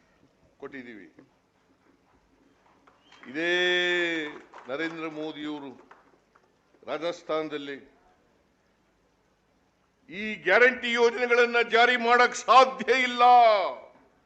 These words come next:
ಒಂದು ವೇಳೆ ಮಾಡಿದ್ರೆ ಯಾವುದೇ ಸರ್ಕಾರ ಆರ್ಥಿಕವಾಗಿ ದಿವಾಳಿ ಆಗ್ಬಿಡುತ್ತದೆ.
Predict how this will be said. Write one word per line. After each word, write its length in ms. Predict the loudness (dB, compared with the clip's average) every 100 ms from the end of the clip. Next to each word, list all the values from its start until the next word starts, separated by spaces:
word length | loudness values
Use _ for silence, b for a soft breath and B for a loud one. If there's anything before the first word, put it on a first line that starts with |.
| _ _ _ _ _ _ _ _ _ _ _
ಒಂದು 260 | -16 -14 -8
ವೇಳೆ 300 | -6 -4 -6
ಮಾಡಿದ್ರೆ 960 | -6 -4 -4 -2 2 6 8 6 4 -4 -16 _ _ _ _ _ _ _ _ _
ಯಾವುದೇ 840 | -2 2 4 2 0 0 0 -2 -6
ಸರ್ಕಾರ 520 | -10 -10 -6 -2 0 0 -2 -2 -2
ಆರ್ಥಿಕವಾಗಿ 720 | -4 -8 -18 -10 -8 -8 -14 -20 _
ದಿವಾಳಿ 480 | -6 0 2 0 -4
ಆಗ್ಬಿಡುತ್ತದೆ. 640 | -6 -8 -20 -20 -18 -14